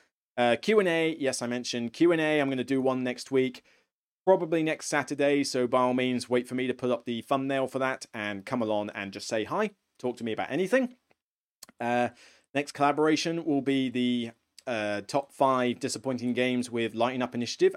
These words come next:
as I said. Uh, so that's gonna happen twenty-second of May. Next detail review, if I don't do it for Taiwantinsuyu, then I don't know what the next detail review will be.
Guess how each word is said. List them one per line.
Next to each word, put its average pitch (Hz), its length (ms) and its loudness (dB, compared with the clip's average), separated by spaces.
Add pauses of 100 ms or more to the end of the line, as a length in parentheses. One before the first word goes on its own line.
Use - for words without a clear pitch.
as 107 140 -6
I 98 100 -4
said. 170 480 2 (100)
Uh, 107 180 -2
so 107 200 -6
that's - 160 -4
gonna 110 100 -8
happen 101 220 -10
twenty-second 113 420 -6
of 98 80 -10
May. 202 640 0 (480)
Next 185 220 0
detail 180 340 2
review, 175 640 6
if 139 180 0
I 135 80 6
don't 170 260 0
do 170 140 2
it 160 100 0
for 160 60 -8
Taiwantinsuyu, 151 1200 0
then 127 220 -2
I 117 80 -2
don't 123 320 -4
know 120 240 0
what 202 160 -4
the 214 60 -4
next 220 220 -6
detail 220 360 0
review 220 320 -4
will 233 140 -4
be. 247 400 -2